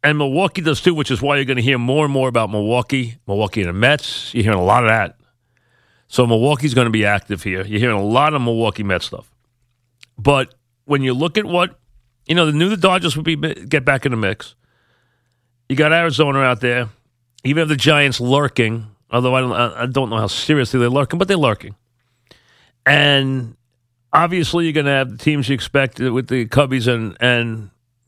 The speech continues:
we like Milwaukee. I picked them as an over this year, um, going into the season. Uh, but Atlanta has a chance now to really have a very big season. And I think they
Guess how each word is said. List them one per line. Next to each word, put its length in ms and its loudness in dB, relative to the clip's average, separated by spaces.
we 100 0
like 260 0
Milwaukee. 440 0
I 60 2
picked 200 -2
them 120 -2
as 100 0
an 80 0
over 220 0
this 240 -2
year, 320 -2
um, 400 0
going 200 0
into 120 -4
the 80 -4
season. 400 -2
Uh, 540 2
but 380 0
Atlanta 560 2
has 220 2
a 40 -2
chance 420 -2
now 260 -6
to 100 -2
really 380 0
have 140 2
a 60 -2
very 260 0
big 200 -6
season. 480 -6
And 140 4
I 100 6
think 280 0
they 300 0